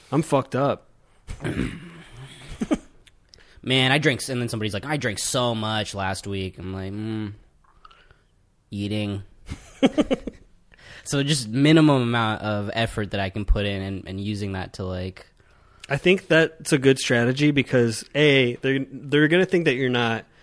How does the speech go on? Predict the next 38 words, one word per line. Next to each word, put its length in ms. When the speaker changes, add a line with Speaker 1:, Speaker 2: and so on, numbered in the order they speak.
Speaker 1:
like, 180
trying 580
hard, 360
and 140
that's 240
always 320
an 120
asset 380
to 60
people, 320
Speaker 2:
Yeah, 340
Speaker 1:
is 120
Speaker 2:
absolutely. 240
Speaker 1:
not 420
putting 240
in 120
effort 500
and 200
being 260
there 240
because 300
they 100
don't 100
wanna 160
be 120
sold 340
to, 240
right? 400
Speaker 2:
Yeah. 320
Speaker 1:
So, 360
and 180
the, 100
and 180
brevity, 540
you're 140
concise 640
and 180
witty. 460